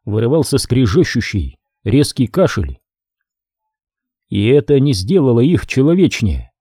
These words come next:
не раскрасило воинов под убранством и рыцарским снаряжением, а напротив,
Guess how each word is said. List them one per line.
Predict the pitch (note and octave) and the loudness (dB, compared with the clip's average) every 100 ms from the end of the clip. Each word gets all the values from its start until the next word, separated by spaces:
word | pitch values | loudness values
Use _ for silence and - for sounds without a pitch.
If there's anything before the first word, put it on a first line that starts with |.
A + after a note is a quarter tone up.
| _ _ _ | _ _ _
не | G#2+ A#2 | 0 2
раскрасило | B2 - - D#3 C#3 C3 | 2 -2 -2 -2 0 0
воинов | A#2+ D#3 D3 - | 2 2 2 -2
под | - A#2 | -4 -2
убранством | A#2 D3+ C#3+ - C#3 B2 | 0 2 0 0 0 2
и | D#2 B2 | 2 2
рыцарским | E3+ - C3 - B2+ | 2 0 -2 -2 -4
снаряжением, | - C3 B2+ D#3+ E3+ G2+ C#2+ - _ _ _ _ | 0 2 4 4 4 2 -2 -10 _ _ _ _
а | G#2+ | 0
напротив, | G#2+ A2+ - G3 - - | 0 2 0 0 0 -6